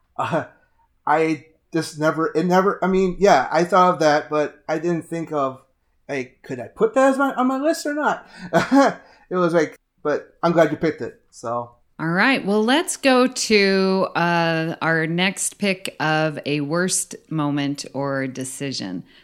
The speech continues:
Speaker 2: So, Wes, what do you have for us?
Speaker 1: Okay, this one is probably pretty obvious. Shades of Grey.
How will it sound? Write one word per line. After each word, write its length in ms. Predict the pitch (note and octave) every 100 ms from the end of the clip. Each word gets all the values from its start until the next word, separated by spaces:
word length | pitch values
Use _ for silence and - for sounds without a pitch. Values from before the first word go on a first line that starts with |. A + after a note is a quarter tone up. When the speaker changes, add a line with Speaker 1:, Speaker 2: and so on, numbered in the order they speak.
| _
Speaker 2:
So, 220 | - F#3
Wes, 340 | F3+ G#3 A3+ -
what 120 | F#3
do 80 | F3
you 80 | E3+
have 280 | D3 B2+
for 180 | - F#2
us? 300 | C2+ - - - _ _ _ -
Speaker 1:
Okay, 320 | F#3 F3+ D3
this 260 | C3+ G3 G3
one 140 | A#3+
is 140 | A3+ F3+
probably 500 | - F#3 F3+ F3+ E3+
pretty 300 | D#3 D#3 D#3
obvious. 680 | C#3+ C3 C3 G#2 - - _ _
Shades 320 | - F3+ F3 D#3
of 100 | C#3
Grey. 360 | D3+ B2+ G#2+